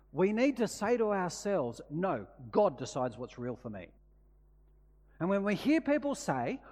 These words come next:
"I decide what's good and right for me," we need to say to ourselves and them, "No, my God decides what's good and right for me." And when we hear people say, "I need to be true to myself,"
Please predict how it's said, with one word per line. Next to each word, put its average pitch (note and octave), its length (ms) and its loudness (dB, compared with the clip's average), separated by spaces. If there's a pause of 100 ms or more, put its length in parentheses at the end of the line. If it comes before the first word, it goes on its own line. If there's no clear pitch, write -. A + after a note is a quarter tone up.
(260)
"I G#3 180 10
decide A#3+ 400 4
what's A3+ 220 0
good G3+ 320 0
and G3+ 120 0
right G#3 240 4
for G3+ 140 -4
me," C3+ 340 -4 (840)
we F3 100 2
need G#3+ 160 2
to C#4 80 -2
say B3+ 260 -2
to C#4 140 2
ourselves C4+ 480 2
and C4 340 2
them, C4+ 340 4
"No, C#4+ 280 4
my A3 240 2
God C#4 420 2
decides F#3 440 0
what's D3+ 180 -2
good E3 220 2
and D3+ 120 0
right C3 240 0
for C3 140 -6
me." G#2+ 300 -8 (800)
And F3+ 100 -2
when A3 160 0
we C4 140 8
hear D#4 180 4
people D4 320 0
say, D#3 320 0 (160)
"I G#3+ 160 4
need B3 260 2
to D#4+ 80 2
be D4 160 4
true - 320 -2
to C4+ 80 0
myself," G#3 1040 0